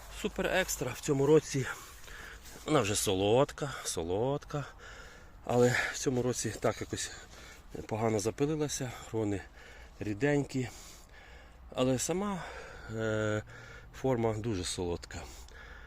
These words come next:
Вона піде сьогодні на зрізку, я її всю зріжу, всю. Там в мене люди просять винограду.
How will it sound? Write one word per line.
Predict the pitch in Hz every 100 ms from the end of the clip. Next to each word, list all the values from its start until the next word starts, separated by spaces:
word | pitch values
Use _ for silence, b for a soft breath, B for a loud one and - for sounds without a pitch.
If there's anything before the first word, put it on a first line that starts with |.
| B B -
Вона | 160 156 139
піде | - 110 113
сьогодні | - 110 104
на | 104
зрізку, | 113 156 -
я | 107
її | 98
всю | 95 - - - 104
зріжу, | 85 92 123 135 135 117
всю. | - - 90 82
Там | 95
в |
мене | 98 98
люди | 98 95
просять | 85 101 - 90
винограду. | 98 127 170 180 156